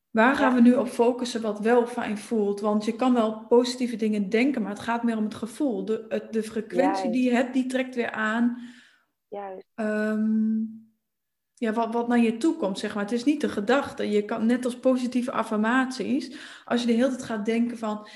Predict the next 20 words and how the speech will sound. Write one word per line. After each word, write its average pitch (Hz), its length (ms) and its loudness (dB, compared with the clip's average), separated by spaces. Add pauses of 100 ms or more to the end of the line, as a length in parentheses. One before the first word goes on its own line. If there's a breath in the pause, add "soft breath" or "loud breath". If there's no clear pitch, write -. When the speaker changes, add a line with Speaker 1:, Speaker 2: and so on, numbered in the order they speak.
(140)
Speaker 1:
"Ik 226 200 -6
ben 240 140 0
goed 294 240 0
zoals 247 200 -2
ik 220 100 -8
ben, 208 180 -4
ik 208 100 -6
ben 202 140 -4
goed 285 240 -2
zoals 226 200 -4
ik 208 140 -8
ben." 196 260 -4
Maar 208 120 -4
als 240 180 0
ik 233 180 -6
denk 254 240 2
aan 208 220 -4
tien 285 200 2
jaar 214 200 4
geleden, 226 840 -2